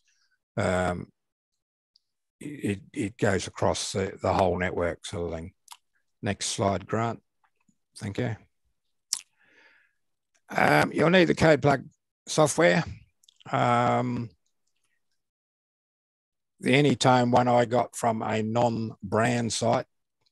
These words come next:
Um, there's a couple of other sites out there. Uh, some of the major manufacturers,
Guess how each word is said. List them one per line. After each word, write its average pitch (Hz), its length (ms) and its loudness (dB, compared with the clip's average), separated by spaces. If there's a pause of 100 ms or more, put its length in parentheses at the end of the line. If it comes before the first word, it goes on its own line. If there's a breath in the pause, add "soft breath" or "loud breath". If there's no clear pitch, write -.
(160)
Um, 110 580 -2
there's 107 220 0
a 101 60 -8
couple - 240 -2
of 113 40 2
other 107 140 2
sites - 440 0
out 110 200 0
there. 113 320 -2 (580)
Uh, 107 300 0
some 120 280 2
of 113 120 2
the 107 420 0 (100)
major 113 380 0
manufacturers, 104 1080 -2